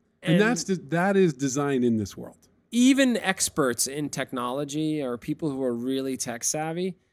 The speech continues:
Speaker 2: often, like, I'll do it. I'll be like, scratch my, like, "What the hell are you doing there?" And
Speaker 1: Mm-hmm.
Speaker 2: meanwhile, you don't realize there's five thousand hours of thinking
Speaker 1: Oh, can you
Speaker 2: that
Speaker 1: imagine?
Speaker 2: went into a thing. Some of it looks crude.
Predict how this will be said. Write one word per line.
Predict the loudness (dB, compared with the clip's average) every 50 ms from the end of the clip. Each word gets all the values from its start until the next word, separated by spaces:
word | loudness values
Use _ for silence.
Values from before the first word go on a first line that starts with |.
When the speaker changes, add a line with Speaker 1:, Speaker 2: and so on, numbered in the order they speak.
| _ _ _ _ _ _
Speaker 2:
often, | -2 -2 -2 -2 -2 -2 -2 -2 -4
like, | -4 -6 -8 -8 -10 -10 -4
I'll | -2 0 0 0 2
do | 2 4 4 4
it. | 2 0 0
I'll | -2 -4
be | -4
like, | -4 -4 -4
scratch | -4 -4 -4 -4 -6 -6 -6
my, | -6
like, | -6 -6
"What | -6 -6 -8 -8 _
the | -14 -16
hell | -14 -16 -10 -6 -4 -4 -2 -2
are | -2
you | -2 -2 -2 -2
doing | -2 -2 0 0 -2 -4 -6
there?" | -6 -8 -10 -10 -8 -4
And | -2 0
Speaker 1:
Mm-hmm. | 0 2
Speaker 2:
meanwhile, | 2 2 2 2 2 0 0 -2
you | -2 -2
don't | -4 -4 -4
realize | -6 -4 -4 -4 -4 -6 -6 -6
there's | -6 -8 -8 -10
five | -14 -16 -6 -2 0 0 2 0 -2 -2
thousand | -2 -2 -2 -2 -2 -4 -4 -6
hours | -6 -6 -4 -4 -6 -6 -6 -8 -8 -10 -12 _ _
of | -12 -12 -12 -12
thinking | -10 -8 -8 -8 -8 -8 -6 -4
Speaker 1:
Oh, | -2 -2 -4
can | -4 -4 -2 0
you | 0 0 0
Speaker 2:
that | -2 -2
Speaker 1:
imagine? | -2 -2 -2 -2
Speaker 2:
went | -4 -4 -4
into | -4 -6 -6 -4 -4 -4
a | -4
thing. | -4 -6 -6 -4
Some | -2 -2 -2
of | 0 -2
it | -2 -4
looks | -6 -8 -8 -12
crude. | -12 -10 -6 -2 0 2 4 4 4 2 2 -2